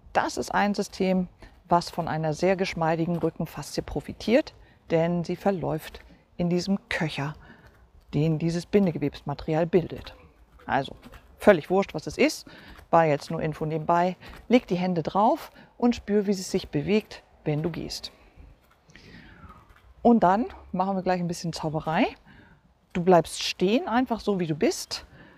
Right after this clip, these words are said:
spannst ganz leicht nur deinen Bauchnabel Richtung Wirbelsäule und legst mal den Oberkörper langsam nach vorn. Und kommst wieder hoch, die Wirbelsäule bleibt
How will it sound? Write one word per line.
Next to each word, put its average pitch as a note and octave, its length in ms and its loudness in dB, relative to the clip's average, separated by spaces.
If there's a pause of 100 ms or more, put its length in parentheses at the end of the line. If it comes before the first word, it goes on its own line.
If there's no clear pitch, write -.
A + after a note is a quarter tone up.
(280)
spannst - 640 0
ganz A3 320 0
leicht C4 540 0
nur A#3 140 6
deinen F#3+ 220 4
Bauchnabel F3+ 720 2 (500)
Richtung F#3 480 4
Wirbelsäule F3 640 4 (840)
und F#3+ 160 2
legst A3+ 340 2
mal F#3+ 120 4
den E3+ 160 0
Oberkörper G3 580 2
langsam F#3+ 760 2
nach A3 160 0
vorn. D#3 300 -4 (1700)
Und F3 160 -2
kommst F3 340 -2
wieder D#3 200 0
hoch, A3+ 280 2
die E3+ 220 -4
Wirbelsäule E3 500 2
bleibt D#3 840 -2